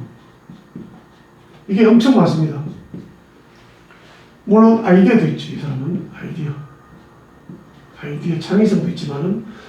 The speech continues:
공상, 잡념, 머리가 계속 돌아갑니다. 째깍째깍째깍 돌아가죠. 별의별 생각 다 하죠. 아마 동시에 여러 가지, 어,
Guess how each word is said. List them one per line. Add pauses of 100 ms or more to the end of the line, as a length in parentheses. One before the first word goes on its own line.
(140)
공상,
잡념, (540)
머리가 (560)
계속
돌아갑니다. (160)
째깍째깍째깍
돌아가죠. (840)
별의별
생각
다
하죠. (1040)
아마
동시에 (2000)
여러
가지, (640)
어,